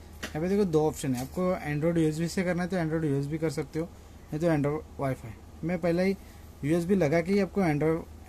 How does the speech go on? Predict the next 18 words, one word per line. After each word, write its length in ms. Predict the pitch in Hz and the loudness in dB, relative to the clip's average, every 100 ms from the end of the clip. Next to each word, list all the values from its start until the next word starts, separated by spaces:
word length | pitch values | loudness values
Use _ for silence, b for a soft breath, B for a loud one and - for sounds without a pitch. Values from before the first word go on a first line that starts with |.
| 156 | -2
Android 240 | 156 165 160 | 0 2 2
Wi-Fi 220 | 143 170 | 2 -2
first 260 | - 139 139 | -2 -2 0
time 140 | 143 | -2
करना 260 | 127 107 110 | -2 -4 -6
है। 100 | - - - - - - - - - - - - - | -8 -14 -18 -18 -18 -18 -16 -18 -16 -18 -18 -18 -10
करने 220 | 151 165 180 | -4 -2 -2
के 100 | 175 | -2
बाद 200 | 135 - - - - - - - - - - - - - - - - - - - - - - - - - - - - - - - - - - - - - - - - - - - | -2 -4 -12 -16 -16 -18 -18 -16 -16 -16 -18 -18 -18 -18 -18 -18 -18 -18 -18 -18 -18 -18 -18 -18 -18 -18 -18 -18 -16 -18 -18 -18 -16 -16 -16 -16 -18 -16 -16 -16 -18 -18 -16 -8
यहाँ 180 | 139 147 | -4 -2
पे 120 | 185 | -2
देखो 240 | 175 - 202 | -2 -2 -6
start 460 | - - 156 165 | -6 2 4 4
now 240 | 170 160 160 | 2 2 2
करने 220 | 151 135 | 0 0
के 60 | 123 | -2
लिए 120 | 117 | -6
आएगा, 240 | 104 104 | -8 -12